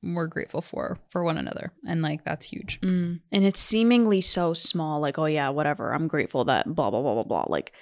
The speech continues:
Speaker 2: it's so small, it's easy to dismiss, but it's also the compound effect of those little things. It makes a massive difference in your relationship,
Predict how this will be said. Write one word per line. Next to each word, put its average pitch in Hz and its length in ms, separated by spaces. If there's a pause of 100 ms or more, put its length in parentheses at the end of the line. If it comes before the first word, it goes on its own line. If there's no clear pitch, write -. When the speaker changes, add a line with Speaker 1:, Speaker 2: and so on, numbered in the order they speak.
(300)
Speaker 2:
it's 202 200
so 190 300
small, 170 460
it's 170 160
easy 170 300
to 165 120
dismiss, 147 560
but 160 200
it's 156 140
also 151 560 (600)
the 175 80
compound 165 640
effect 160 340
of 156 140
those 147 260
little 160 240
things. 160 580 (580)
It 165 160
makes 165 300
a 170 60
massive 160 760
difference 156 460
in 160 180
your 156 120
relationship, 156 840